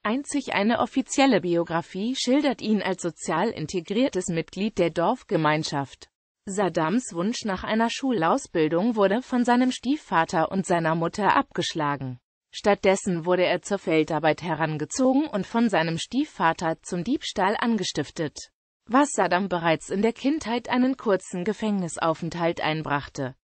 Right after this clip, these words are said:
Er wurde auch Opfer von physischer und psychischer Gewalt durch seinen Stiefvater.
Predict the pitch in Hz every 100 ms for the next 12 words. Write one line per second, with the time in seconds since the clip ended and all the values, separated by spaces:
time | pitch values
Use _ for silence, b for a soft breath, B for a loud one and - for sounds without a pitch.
0 | _ - 196 180 208 233 262 180 175 -
1 | 180 - 202 214 - 240 233 233 185 180
2 | - 240 208 185 - 254 262 269 208 185
3 | 175 160 180 - 220 - 196 196 220 -
4 | 240 294 - 175 165 175 131